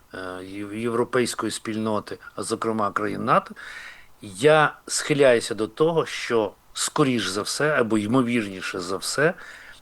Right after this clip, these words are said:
прийнято рішення щодо, е, знищення літаків, які, російських літаків, військових літаків, озброєних літаків, які потрапляють в повітряний простір країн, е, членів нато.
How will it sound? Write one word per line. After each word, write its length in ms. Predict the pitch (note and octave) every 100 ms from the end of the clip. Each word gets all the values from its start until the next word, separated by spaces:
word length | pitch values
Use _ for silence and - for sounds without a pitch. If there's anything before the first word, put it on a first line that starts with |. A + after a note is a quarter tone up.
| _ _ _ -
прийнято 680 | G#3+ G#3+ F#3 D3+ B2 A2+ G#2
рішення 500 | G2 F2+ - D3 E3+ - - -
щодо, 920 | - - - A#2+ A2 G2+ A2+ A2 G#2 - _ _ _ -
е, 20 | G2+ F#2+ F#2+
знищення 640 | G#2 A2+ A#2 - C3+ D3+ - _
літаків, 560 | B2+ C3+ C3 - D3+ E3
які, 540 | A2 G#2+ - C3 C3 A#2
російських 580 | B2+ - A#2+ - A#2
літаків, 440 | A2+ - G#2 F#3 G#3+ - - - - - -
військових 800 | G2+ C#3 F3 - D3 B2+ G2+ G#2+
літаків, 480 | B2 B2 B2+ - B2+ -
озброєних 800 | F3+ A#2 G2+ C#3+ A2+ F#2+ F#2 -
літаків, 480 | F#2+ - - G#3+
які 280 | D#3 B2 E3+
потрапляють 640 | D#3 B2+ - - C3 D#3 D#3
в 40 |
повітряний 500 | - A2+ B2 A#2 G#2+
простір 460 | - A#2+ C3 C3+ - - - -
країн, 460 | - B2 A#2 C3 C3 - - _ G#2+
е, 60 |
членів 480 | G2+ A#2+ A#2+ A2+ G2
нато. 380 | F2+ D2+ -